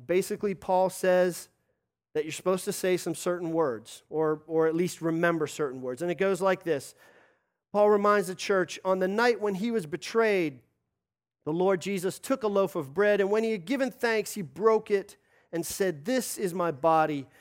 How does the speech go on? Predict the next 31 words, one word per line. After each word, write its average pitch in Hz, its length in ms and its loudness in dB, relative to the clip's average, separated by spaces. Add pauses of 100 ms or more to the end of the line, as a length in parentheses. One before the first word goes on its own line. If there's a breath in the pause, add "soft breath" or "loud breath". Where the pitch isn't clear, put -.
(140)
which 160 160 -12
is 127 120 -12
given 165 320 0
for - 160 -12
you. 135 300 -10
Do 190 320 -2
this 165 320 -4
in 151 180 -6
remembrance 147 560 -4
of 123 120 -10
me.' 135 360 -8 (540)
In 202 100 2
the 190 80 2
same 240 400 2
way, 220 280 2 (220 loud breath)
he 240 140 -2
took - 220 -6
the - 80 -4
cup - 280 -2
of 170 160 -2
wine 196 540 4
after 190 340 0
supper, 156 360 -4
saying, 185 420 0 (120)
'This 277 200 0
cup 180 260 -6
is 147 100 -10
the 175 80 0
new 190 140 -4
covenant 190 480 -4
between 170 520 -6